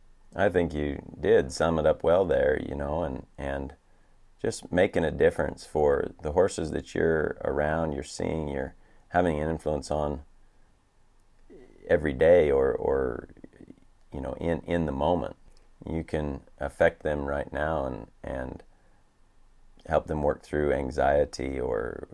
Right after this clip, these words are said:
you know, learn to trust or learn to deal with what they're, what, you know, what they've experienced. And just recognizing where that horse is at, you know, that's a legacy that's been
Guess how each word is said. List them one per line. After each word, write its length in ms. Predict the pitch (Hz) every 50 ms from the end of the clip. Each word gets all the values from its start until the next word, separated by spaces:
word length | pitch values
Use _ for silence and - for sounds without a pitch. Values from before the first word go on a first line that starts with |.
| - -
you 80 | - 57
know, 340 | 55 53 50 - - - - - - - - _ _ _ _ -
learn 320 | - 76 76 76 78 80 73
to 80 | 73
trust 560 | - - - - 69 69 67 65 - - -
or 100 | - -
learn 220 | 65 71 73 71 64
to 60 | 64
deal 300 | 64 - 69 71 71 69
with 260 | 69 67 64 - - - _ _ _ - - - - - _ _ - -
what 320 | - 65 73 69 - -
they're, 260 | - 69 69 67 60 -
what, 200 | - 73 73 - -
you 100 | 73 65
know, 100 | 62 65
what 140 | 67 67 -
they've 180 | 65 65 65
experienced. 880 | - - - - - - 73 71 67 62 60 64 - - - - - - _ - - _ _ - - - - - -
And 220 | - 80 78 67 -
just 280 | 101 110 - - - -
recognizing 640 | - 82 80 - 76 73 71 71 73 73 73 73
where 160 | 71 71 73
that 200 | 71 71 71 -
horse 300 | - - 73 76 73 -
is 140 | 67 65 67
at, 380 | 69 76 82 80 69 64 - - - - - - _ - - - _ - - - - - - - - -
you 100 | - 69
know, 100 | 69 67
that's 300 | 69 73 82 85 - 78
a 100 | 76 71
legacy 540 | - - 65 73 76 76 73 71 - 71 71
that's 180 | 73 71 -
been 420 | - 76 73 71 71 69 - -